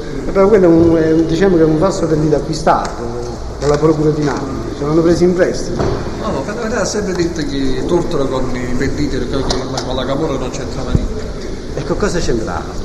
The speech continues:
Speaker 2: E lui solo ha detto questo, ai Tavici che faceva tu la droga.
Speaker 1: Ma non è
Speaker 2: Droga.
Speaker 1: vero, adesso, io l'ho conosciuto adesso a Pia alla Sinara, il signor Tortora, quindi non è vero proprio niente. L'hanno preso di mira, io posso, so anche il perché e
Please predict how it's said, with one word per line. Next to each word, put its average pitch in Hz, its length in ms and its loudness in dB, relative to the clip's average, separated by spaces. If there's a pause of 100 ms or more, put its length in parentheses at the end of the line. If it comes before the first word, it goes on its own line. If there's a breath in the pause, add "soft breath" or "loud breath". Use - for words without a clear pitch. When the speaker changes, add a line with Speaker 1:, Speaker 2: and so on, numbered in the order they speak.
(140)
Speaker 2:
E 165 160 2
lui 202 120 0
solo 185 300 2
ha 151 40 0
detto 160 240 -2
questo, 151 200 0
ai 196 80 0
Tavici 208 300 2
che 185 60 2
faceva 190 400 0
tu 165 120 0
la 143 180 0
droga. 139 280 -2 (340)
Speaker 1:
Ma 156 120 8
non 156 140 2
è - 20 0
Speaker 2:
Droga. 120 180 0
Speaker 1:
vero, 113 200 0 (180)
adesso, 127 280 -2
io 175 140 4
l'ho 185 60 2
conosciuto 175 400 4
adesso 170 260 2
a 151 40 0
Pia 160 260 4 (140)
alla 151 160 2
Sinara, 113 540 0
il 117 80 -2
signor 143 300 2
Tortora, 117 500 2
quindi 113 260 -2 (380)
non 170 140 6
è 180 60 8
vero 170 240 2
proprio 170 300 2
niente. 117 360 0 (1300)
L'hanno 175 260 4
preso 175 260 4
di 175 120 6
mira, 175 260 6
io 175 80 8
posso, 165 280 0
so 170 160 4
anche 175 220 6
il 160 60 2
perché 147 600 2
e 120 40 -2